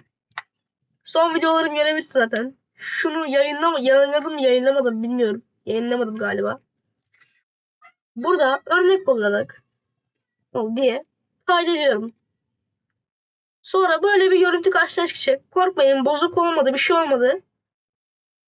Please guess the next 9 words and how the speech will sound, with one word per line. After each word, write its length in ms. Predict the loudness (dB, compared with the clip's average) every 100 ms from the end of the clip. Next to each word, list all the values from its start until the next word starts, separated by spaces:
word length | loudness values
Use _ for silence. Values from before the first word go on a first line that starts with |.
| _ _ _ _ _ _ _
Evet, 460 | -2 0 0 -4 -8
bekleyelim. 520 | -12 -2 -2 -2 -6 _ _ _ _ _ _ _ _
Şu 240 | -2 -2
an 100 | 0
open 240 | 0 0 0
folder 300 | 2 2 0
çiçek. 400 | -2 -4 -6 -6 _ _ _ _ _ _ _ _
Tıklayalım. 460 | -10 -2 0 -2 -10 _ _ _ _ _ _ _ _ _ _ _ _ _ _ _ _ _ _ _ _ _ _ _ _ _ _ _ _ _ _ _
Buradan 460 | -8 -2 -2 -2